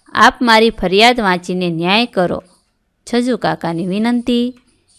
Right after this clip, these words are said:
છ, જી, બરાબર કહ્યું. છજુ કાકાની સહમતિ. પ્રશ્ન ક્રમ સોળ, વાર્તાના ભાગ એક અને બેમાં આપેલા બે ઊંધા અક્ષર વચ્ચેના વાક્યો મોટેથી વાંચો અને તૈયાર કરો.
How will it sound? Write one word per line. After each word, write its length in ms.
છ, 100
જી, 200
બરાબર 540
કહ્યું. 440
છજુ 220
કાકાની 540
સહમતિ. 680
પ્રશ્ન 320
ક્રમ 260
સોળ, 360
વાર્તાના 640
ભાગ 380
એક 360
અને 200
બેમાં 480
આપેલા 500
બે 240
ઊંધા 380
અક્ષર 440
વચ્ચેના 460
વાક્યો 420
મોટેથી 500
વાંચો 400
અને 280
તૈયાર 440
કરો. 360